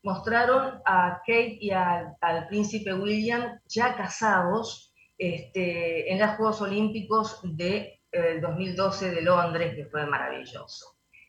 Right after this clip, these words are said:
Vos hablaste de Carolina y Guillermo Vilas. Voy a poner en contexto. En mil novecientos ochenta y dos, Carolina de Mónaco venía de divorciarse de Philippe Junot, un capricho, eh, lo mismo lo reconoció.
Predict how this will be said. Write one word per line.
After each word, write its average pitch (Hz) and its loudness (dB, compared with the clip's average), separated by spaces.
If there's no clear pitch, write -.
Vos 359 -6
hablaste 302 4
de 214 2
Carolina 214 2
y 226 2
Guillermo 196 -2
Vilas. 135 -6
Voy 254 0
a 269 4
poner 240 -2
en 226 -2
contexto. 170 -4
En 175 -4
mil 208 -2
novecientos 196 -4
ochenta 170 -8
y 170 -2
dos, 240 0
Carolina 208 0
de 202 -2
Mónaco 226 -2
venía 202 -2
de 196 -2
divorciarse 208 -2
de 185 -4
Philippe 185 -8
Junot, 208 -2
un 190 -2
capricho, 110 0
eh, 151 -4
lo 147 -2
mismo 175 -2
lo 156 0
reconoció. 151 0